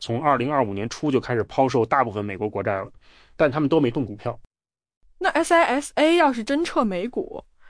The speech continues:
Speaker 2: 算是第一个吃螃蟹的欧洲养老基金了吧？
Speaker 1: 差不多，毕竟美国股票在全球指数里占了百分之七十，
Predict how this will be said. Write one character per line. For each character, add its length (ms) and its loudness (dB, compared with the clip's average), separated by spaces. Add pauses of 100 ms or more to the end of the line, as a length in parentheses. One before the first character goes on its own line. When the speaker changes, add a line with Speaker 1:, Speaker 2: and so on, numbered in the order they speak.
(260)
Speaker 2:
算 180 0
是 80 4
第 120 2
一 80 6
个 120 6
吃 160 -2
螃 200 -4
蟹 120 4
的 100 2
欧 160 2
洲 140 4
养 120 0
老 120 -2
基 120 -12
金 160 -12
了 60 -12
吧？ 200 -16 (840)
Speaker 1:
差 120 2
不 80 0
多， 200 -2 (360)
毕 160 0
竟 180 6
美 180 2
国 160 0
股 140 -4
票 160 2
在 160 2
全 180 -8
球 160 0
指 160 -6
数 140 -2
里 100 -2
占 200 0
了 40 -2
百 120 -6
分 80 -8
之 80 -6
七 260 0
十， 240 -8